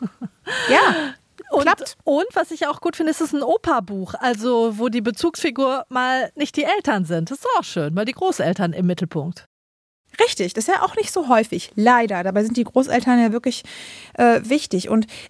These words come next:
Speaker 2: ich würd auch wirklich sagen, es ist ein Buch für, äh, für Großeltern, speziell für naturbegeisterte Großeltern. Da mischt kein Elternteil nirgendwo mit, mag ich wirklich sehr, sehr gerne. Und besonders das Ende mit dem insektenfreundlichen Garten, das ist super.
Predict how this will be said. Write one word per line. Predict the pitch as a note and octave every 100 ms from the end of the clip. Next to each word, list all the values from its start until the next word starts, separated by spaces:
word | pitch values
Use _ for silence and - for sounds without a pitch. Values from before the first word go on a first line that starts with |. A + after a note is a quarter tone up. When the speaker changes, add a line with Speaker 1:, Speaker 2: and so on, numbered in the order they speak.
| _
Speaker 2:
ich | - A3
würd | D#4
auch | D#4
wirklich | D4+ E4+
sagen, | - C#4+
es | A#3+
ist | F#4 F4+
ein | D4+
Buch | C#4+ F#4+
für, | - C4+ C4 B3+ - A3+ F#3+
äh, | -
für | A#3
Großeltern, | - D#4 - F4 - F4
speziell | - B3+ - B3
für | - A3+
naturbegeisterte | F#3 - A#3 B3 C4 C4+ C4+ D4 C#4+
Großeltern. | - C#4+ C#4+ C#4+ D4 E4+ G4 - - - - -
Da | - A3 A3+
mischt | A3 F4 - - -
kein | D4+ F#4+
Elternteil | F#4 F4+ E4 D#4 D4
nirgendwo | C4+ C#4 D#4 - D#4+
mit, | C4+ D4 -
mag | A3+ A3+
ich | A3 A3
wirklich | A3+ A#3+
sehr, | B3
sehr | B3 B3
gerne. | G#3 F#3+ G#3 C#4 D4 -
Und | C4 E4+ F4+ -
besonders | B3+ B3 B3 C4 B3+
das | - G3+
Ende | - A3+ D#4 F4 F4 E4+ -
mit | A3
dem | A#3+ A3
insektenfreundlichen | G3 G3 G#3+ C#4 - A3+ A3+ A3 G#3+ G#3+
Garten, | F3+ F#3 - D#4+
das | A3+
ist | F#3+ - -
super. | F3 F3 G3 G3 G#3 A3